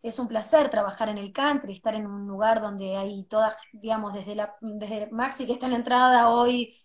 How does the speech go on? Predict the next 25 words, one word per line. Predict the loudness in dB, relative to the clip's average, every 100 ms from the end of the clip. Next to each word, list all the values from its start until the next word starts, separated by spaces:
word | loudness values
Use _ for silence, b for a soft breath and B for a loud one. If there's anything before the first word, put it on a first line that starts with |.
| _
eh, | -10 -8 -8
y, | -10 -10
digamos, | -4 -2 -2 -6
hasta | -8 -4 -4 -4 -8 _ _
cualquier | -2 -2 0 -2 -2 -4
persona | 0 0 0
que | -4
te | -8
cruces | -10 -8 -6
en | -4
el, | -6 -10 -12
en | -14
el, | -12 -12 -12 -14 -18 _ _ _ _ -10
en | -8
el | -4
country | 0 0 -2 -6 -6 -6 -10 _ _
y | -16 -12
que, | -8 -6 -8 -10 -12 -14 -14 -18 -20 _ -16
eh, | -8
se | -6 -4
establece | -4 -2 0
esa | 0 -4
camaradería | -6 -6 -4 -4 -2 0 0 0
o | -2
ese, | -2 -4 -4